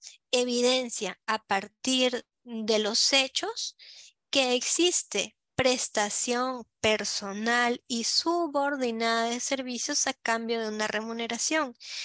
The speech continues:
A través de las fotos habrá evidencia de que yo estoy prestando servicios.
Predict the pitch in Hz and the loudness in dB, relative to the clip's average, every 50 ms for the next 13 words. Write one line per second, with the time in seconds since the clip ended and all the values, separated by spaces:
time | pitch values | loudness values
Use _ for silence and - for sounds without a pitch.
0 | - - - - 262 247 - 240 240 247 247 262 269 269 254 254 233 240 - - | -12 -6 -2 0 0 0 2 0 2 2 2 2 2 2 4 4 4 2 2 0
1 | - 311 320 330 - - 359 403 - - - - 240 233 233 226 233 233 240 240 | 2 2 2 2 2 0 -2 -2 -2 -2 -2 0 0 2 2 4 2 2 2 0
2 | 247 240 247 240 247 247 - - 320 320 302 269 - - - 214 208 220 226 233 | 0 0 0 0 0 -2 -2 -2 -2 -2 -2 -4 -4 -2 -2 -2 0 0 0 0
3 | 233 240 233 - - - - 233 226 226 233 - - - 196 202 - - 208 202 | 0 0 -2 -4 -4 -2 -2 0 0 0 0 -2 -4 -6 -4 -4 -4 -2 -2 -4
4 | 202 196 214 - - - 214 202 214 240 285 311 302 262 - - 165 196 | -4 -4 -6 -4 -4 -4 -4 -4 -4 -2 0 0 0 -2 -6 -8 -10 -12